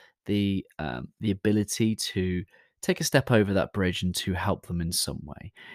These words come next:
<laughs> without pointing out the obvious, because, uh, that will just throw up a huge amount of, um, resistance and antagonism.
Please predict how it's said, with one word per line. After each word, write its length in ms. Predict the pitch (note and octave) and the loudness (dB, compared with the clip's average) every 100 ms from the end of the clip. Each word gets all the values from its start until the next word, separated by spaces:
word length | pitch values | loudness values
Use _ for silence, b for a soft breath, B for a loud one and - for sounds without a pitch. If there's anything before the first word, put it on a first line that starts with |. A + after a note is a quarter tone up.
| B - | B -8
<laughs> 320 | - A#2 G#2 B B B - G#2+ | 4 6 6 B B B -10 4
without 440 | A2+ A2+ A2+ G2+ _ _ - | 10 12 10 8 _ _ 0
pointing 480 | - B2 G#2+ - G#2 | 8 10 8 4 4
out 260 | F#2+ C#2+ | 4 2
the 80 | F#2 | 0
obvious, 420 | E2+ - C2 - | -2 -2 -6 -6
because, 480 | - F#2+ - F2+ F#2 | -6 -4 -2 -2 -2
uh, 240 | F2+ F2 - | -2 -2 -4
that 200 | F2 E2+ D2 | -4 -4 -2
will 140 | F2+ | -6
just 280 | - - - A2+ | -6 -8 -10 -18
throw 300 | - G2 F#2 | -4 -2 -2
up 120 | - | -2
a 40 | |
huge 600 | F#2 - G2+ F#2+ F2+ - - | -8 -6 0 0 0 -4 -8
amount 340 | F#2 E2+ D#2+ - | -6 -4 -6 -8
of, 300 | D#2+ E2 - - | -6 -6 -8 -14
um, 360 | A#1+ A#1+ B1 - _ | -12 -10 -10 -12 _
resistance 640 | F#2 F2+ C2+ - D#2+ - F2 | -8 -8 -6 -8 -6 -6 -4
and 80 | |
antagonism. 880 | D#2+ E2+ - - F2 F2 G2 - - | -2 -4 -4 -6 -4 -6 -6 -8 -10